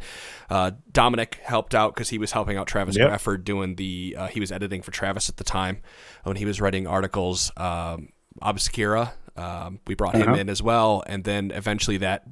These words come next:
Speaker 1: moved on even further over bringing in, um, uh, why can't I think of his tag? He shoutcasts now for the European division of League,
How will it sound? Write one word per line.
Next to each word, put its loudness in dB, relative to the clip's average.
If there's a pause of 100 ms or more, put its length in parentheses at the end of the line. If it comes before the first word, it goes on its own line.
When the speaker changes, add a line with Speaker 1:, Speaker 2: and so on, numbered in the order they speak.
(140)
Speaker 1:
moved -2
on 0
even -6
further 0
over -4
bringing -2
in, -8
um, -10 (880)
uh, -6
why -6
can't -4
I -6
think -8
of -12
his -10
tag? -4
He -8
shoutcasts -4
now -4
for -6
the -10
European -6
division -8
of -14
League, -12